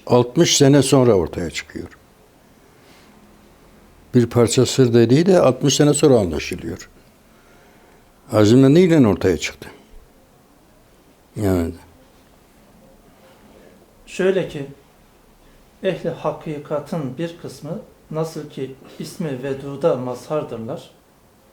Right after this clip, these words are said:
Speaker 2: ve azami bir mertebede o ismin cilveleriyle, mevcudatın pencereleriyle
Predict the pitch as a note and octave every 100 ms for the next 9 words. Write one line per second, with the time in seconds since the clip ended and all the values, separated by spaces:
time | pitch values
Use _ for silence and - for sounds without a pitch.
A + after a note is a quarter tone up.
0 | _ _ _ _ _ _ D#3 E3+ - D#3+
1 | C#3+ D#3 D#3+ F3+ D#3+ C3+ C3 B2+ - C3+
2 | B2+ A#2+ B2+ - - F3+ - E3 D#3 D3
3 | B2+ B2 B2+ B2+ C#3+ C#3+ B2 G3+ - _
4 | _ _ - C3+ C#3+ C3 D3 C#3+ D3+ D3+
5 | F#3+ D#3+ C#3+ C3+ C3+ C3+ C3+ C3+ C#3+ D3
6 | B2 G3